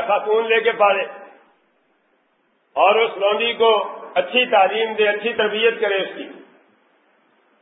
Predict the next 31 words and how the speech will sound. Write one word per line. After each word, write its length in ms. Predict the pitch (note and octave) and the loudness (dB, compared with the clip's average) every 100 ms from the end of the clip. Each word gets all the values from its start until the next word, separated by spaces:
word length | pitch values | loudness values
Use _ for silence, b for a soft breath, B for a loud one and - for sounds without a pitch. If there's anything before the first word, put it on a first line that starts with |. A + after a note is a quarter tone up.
| _ _ _ _ _ _ _ _ _ _ _ _ _ _ _ - | _ _ _ _ _ _ _ _ _ _ _ _ _ _ _ 0
اور 160 | D#3 F#3 - | 2 2 4
پالنے 420 | F#3+ G#3 A3+ A#3+ | 4 4 2 0
اور 100 | A3+ A3+ | 0 -2
تربیت 420 | G3+ G3+ A#3 A3+ | -6 -2 -2 2
کرنے 280 | A3+ A3 A3+ | 0 4 4
کے 120 | G#3+ G#3+ | 4 4
بعد 240 | A3+ A3+ | 4 2
اسے 200 | G#3 G#3+ | -2 0
آزاد 360 | G3+ G3 G#3+ G#3+ | 0 2 2 0
کر 120 | F#3+ C#3 | -4 -4
دے، 60 | A#2 - - - _ _ _ _ _ _ _ _ _ _ _ _ _ _ | -12 -16 -20 -20 _ _ _ _ _ _ _ _ _ _ _ _ _ _
اور 100 | C#3+ E3+ | 0 2
آزاد 340 | F3+ G3+ G3 | 4 4 2
کرنے 240 | G3 F#3+ F#3 | -4 -4 -4
کے 100 | F3+ | -2
بعد 160 | G3+ F#3 | -2 -2
اس 120 | - D#3+ | -8 -8
سے 60 | |
نکاح 240 | C#3 C#3 F#3 | -4 2 2
کر 100 | - - | 2 -6
دے، 260 | - - - | -12 -12 -2
شادی 240 | C3+ C#3 | 0 0
کر 140 | C#3 C3+ | -6 -12
دے۔ 180 | - - - _ _ _ _ _ _ _ _ _ _ - | -16 -20 -20 _ _ _ _ _ _ _ _ _ _ -4
کوئی 100 | D#3 | 0
یتیم 380 | E3+ E3+ G#3 G3+ | 0 0 0 0
بچی 260 | F#3+ A3 | 0 2
لے، 160 | A3+ A#3+ | 4 4
اسے 260 | A3+ G3+ G#3 | 2 -2 0
پالے، 300 | F#3+ G#3+ B3+ - - - - - _ _ _ _ _ _ _ _ _ _ _ _ | 4 6 4 2 -6 -14 -20 -20 _ _ _ _ _ _ _ _ _ _ _ _
اور 100 | - | -4